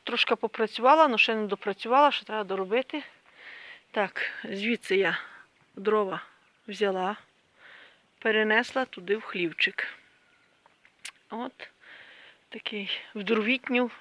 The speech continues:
у нас кажуть, хлівчики. Зараз я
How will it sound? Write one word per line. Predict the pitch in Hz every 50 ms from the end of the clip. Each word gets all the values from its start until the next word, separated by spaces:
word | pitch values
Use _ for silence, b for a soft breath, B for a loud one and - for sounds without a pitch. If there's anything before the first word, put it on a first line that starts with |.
| -
у | -
нас | 220 226 - -
кажуть, | - 208 190 190 -
хлівчики. | - - 214 208 208 190 - - 254 - - 254 254 262 254 - - - - - - B B B B B B B B B B B B B B B _ _ _ _ _ _ - - - - - - _ _
Зараз | 208 190 185 180 185 185 185
я | 185 185 190